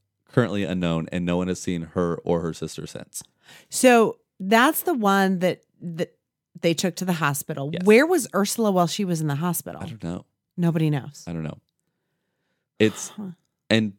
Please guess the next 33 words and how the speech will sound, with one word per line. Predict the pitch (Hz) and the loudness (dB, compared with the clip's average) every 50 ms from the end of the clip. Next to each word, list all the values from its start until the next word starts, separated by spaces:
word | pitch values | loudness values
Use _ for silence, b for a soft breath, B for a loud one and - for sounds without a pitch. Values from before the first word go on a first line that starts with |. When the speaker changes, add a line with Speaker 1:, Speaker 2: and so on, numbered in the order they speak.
| _ - | _ -6
Speaker 1:
just | - 113 110 - | -4 -4 -2 -2
to | - | -2
know | 110 104 98 95 | 0 0 0 -2
that | 98 90 | -2 -4
they're | 101 92 | -6 -4
both, | 85 90 85 85 - | -2 -2 -2 -2 -4
like, | - 85 78 _ _ | -8 -10 -10 _ _
out | - 82 85 | -8 -8 -6
and | 78 87 | -6 -6
about | 87 82 80 - 87 - - _ _ _ - | -6 -6 -4 -4 -6 -8 -10 _ _ _ -14
Speaker 2:
That's | - - | -8 -4
Speaker 1:
is | 87 82 - - - - | -2 -2 -2 -2 -2 -2
also | - - 320 - | -2 -2 -2 -4
terrifying, | 440 466 | -4 -2
Speaker 2:
terrifying. | 92 90 98 - 233 - - 165 - 160 160 - _ _ _ _ _ _ _ _ _ | -2 -4 -2 -2 -2 -2 -2 -2 -4 -6 -10 -16 _ _ _ _ _ _ _ _ _
Speaker 1:
especially | - 127 131 - - 156 160 156 - 147 127 | -2 -2 -2 0 0 0 0 0 0 -2 0
knowing | 123 113 113 107 | 0 0 0 0
what | 104 104 - | -2 -2 -2
they're | 110 | -2
most | 98 90 90 85 - | -2 -2 -2 -2 -2
capable, | - 110 101 - - 85 80 - - _ _ _ - | -2 -2 -2 -4 -6 -6 -6 -6 -8 _ _ _ -6
capable | - 117 110 - 82 80 78 | -4 -4 -4 -4 -6 -6 -6
of. | 80 - - _ _ _ _ _ _ _ _ _ _ _ _ _ _ _ _ _ _ _ - | -6 -8 -12 _ _ _ _ _ _ _ _ _ _ _ _ _ _ _ _ _ _ _ 0
I | 110 110 | 0 0
s-, | 110 107 - - _ _ _ _ _ _ _ _ _ - | 0 -4 -8 -16 _ _ _ _ _ _ _ _ _ 2
a | 117 | 2
lot | 113 107 107 110 113 127 143 | 4 2 2 0 0 0 -2
of | 143 127 | -2 0
what | 127 127 | 0 2
I | 120 113 | 2 0
was | 104 95 | 0 -2
reading | 107 107 101 95 | -2 -2 -2 0
online | 90 85 85 85 90 92 92 90 87 85 - | 0 0 0 0 0 0 0 0 -2 -4 -6